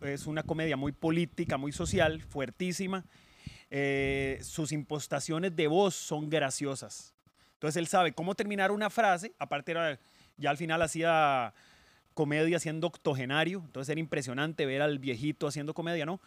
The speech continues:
Y su, su, su, la mayor parte de su comedia se nota que es escrita, se nota que hay un guión. Jim Carrey, por su parte, en su momento fuerte de comedia, su comedia era física, dependía de las caras que hace, de los gestos.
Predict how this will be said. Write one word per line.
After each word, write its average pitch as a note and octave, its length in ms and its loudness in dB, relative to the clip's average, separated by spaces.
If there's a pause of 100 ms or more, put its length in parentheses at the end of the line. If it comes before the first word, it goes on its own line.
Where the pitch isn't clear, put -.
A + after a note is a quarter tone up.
(600)
Y F3 120 0
su, E3 240 2
su, D#3 520 2
su, D#3 340 -4
la D#3+ 160 0
mayor D#3 320 -2
parte G#3 260 2
de G3+ 40 -2
su G3 100 -4
comedia F#3+ 500 -2
se - 240 -6
nota E3 320 -4
que D#3+ 140 -6
es D#3 100 -4
escrita, D3+ 440 -4
se C3 100 -8
nota D3 180 -8
que E3 120 -2
hay D#3+ 100 0
un D3+ 100 -2
guión. C3+ 300 0 (1120)
Jim E3+ 260 0
Carrey, E3+ 380 6
por E3 180 -6
su F3 100 -8
parte, D#3 340 -2
en A#2 180 -10
su - 120 -8
momento C3+ 560 -2 (140)
fuerte F3 460 2
de E3+ 100 0
comedia, F3+ 480 -2 (400)
su - 200 -4
comedia D3 340 2
era D#3 100 4
física, C#3+ 540 -4 (480)
dependía D3 600 2
de E3 100 6
las C#3 200 0
caras D#3+ 380 2
que C#3+ 160 -2
hace, C#3+ 300 -2
de B2 80 -4
los A#2+ 140 -6
gestos. B2 420 -6